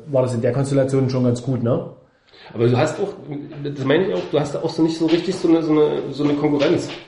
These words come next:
Speaker 2: Also du jetzt persönlich, als, äh, du, der ja für die Mitteldeutsche Zeitung schreibst, ähm, einen, ich sag mal, eine recht sachlich, äh, nahe oder objektive Berichterstattung, äh, sportliche Berichterstattung machst, ist ja jetzt nicht so das, was, äh,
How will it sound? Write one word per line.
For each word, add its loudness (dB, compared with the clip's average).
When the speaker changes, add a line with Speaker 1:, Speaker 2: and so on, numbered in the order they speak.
Speaker 2:
Also -10
du 0
jetzt 4
persönlich, 2
als, -2
äh, -4
du, -4
der -2
ja 0
für -6
die -2
Mitteldeutsche -2
Zeitung -2
schreibst, -6
ähm, -2
einen, 0
ich -2
sag 2
mal, 6
eine 4
recht 2
sachlich, 2
äh, 0
nahe 0
oder 0
objektive 0
Berichterstattung, 0
äh, 0
sportliche 2
Berichterstattung 0
machst, -4
ist -2
ja 4
jetzt -2
nicht 0
so 6
das, 2
was, 0
äh, -6